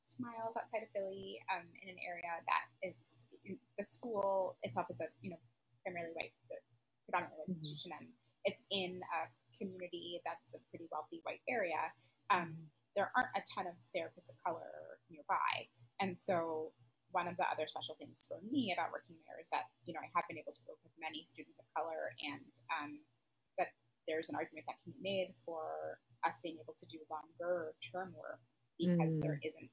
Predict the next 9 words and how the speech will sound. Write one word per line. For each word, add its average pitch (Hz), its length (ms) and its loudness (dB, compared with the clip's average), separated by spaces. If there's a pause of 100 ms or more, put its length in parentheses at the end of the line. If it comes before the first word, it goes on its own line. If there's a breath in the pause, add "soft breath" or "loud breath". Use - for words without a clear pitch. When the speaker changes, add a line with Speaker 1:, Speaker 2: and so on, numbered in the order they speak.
(160)
Speaker 1:
necessarily 160 840 -2
a 165 60 8
Speaker 2:
Right. 147 460 12
Speaker 1:
provider 151 400 0
in - 100 -12
the - 160 -14
area. 87 320 0 (440)
Speaker 2:
Yeah, 151 360 8 (180)
okay. 160 400 4